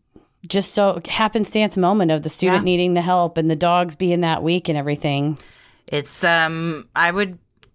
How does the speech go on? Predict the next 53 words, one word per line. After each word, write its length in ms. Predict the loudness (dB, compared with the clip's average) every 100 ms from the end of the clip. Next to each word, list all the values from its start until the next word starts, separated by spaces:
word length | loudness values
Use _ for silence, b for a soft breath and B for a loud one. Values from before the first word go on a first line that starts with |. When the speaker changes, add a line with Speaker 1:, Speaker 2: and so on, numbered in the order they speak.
| _ _
Speaker 2:
if 140 | -2
I 120 | 2 2
were 120 | 0
Catherine, 440 | 0 0 0 -2
if 120 | 0
I 100 | 2
were 100 | 2
you, 280 | 0 2 2
I 140 | 4 2
would 140 | 2
also 680 | 0 0 0 2 2 0 -6 _ _
think 180 | -8 -4
about 220 | -2 -2
that 160 | -2 -4
quite 240 | -2 -2
a 40 | -2
bit 280 | -4 -4 -4
and 260 | -8 -6 -6
the 340 | -6 -6 -8 -12 b b b b b b b b _
what 260 | -2 0
if, 400 | 2 -2 -4 -14 -10
and 160 | -8 -2
was 200 | -2 0
I 100 | -2
supposed 340 | -2 -6 -4
to 80 | -6
be 160 | -4
there? 260 | 0 0 0
Did 160 | 0 0
all 140 | 0
these 220 | -2 -4
things 260 | -8 -8 -2
happen 420 | 0 0 -2 -4
to 680 | -6 -4 -2 0 0 -2 -4 -12 -14
keep 220 | -12 -10
me 120 | -2
out 200 | 2 2
of 100 | 0
there? 320 | 2 2 0
So 400 | -4 -2 0 0 -6 B B B B
Speaker 1:
Mm-hmm. 320 | -4 0 0 -2 -6
Speaker 2:
I'm 80 | -12
glad 280 | 0 2 2
that 160 | -2 -2
you 80 |
were 80 | -2
safe. 500 | -2 0 2 2 -2
I'm 120 | -8 -2
glad 200 | -2 -2
your 120 | -4
friends 320 | -2 -2 -2
were 80 | -4
safe. 560 | -4 -2 -2 -4 -10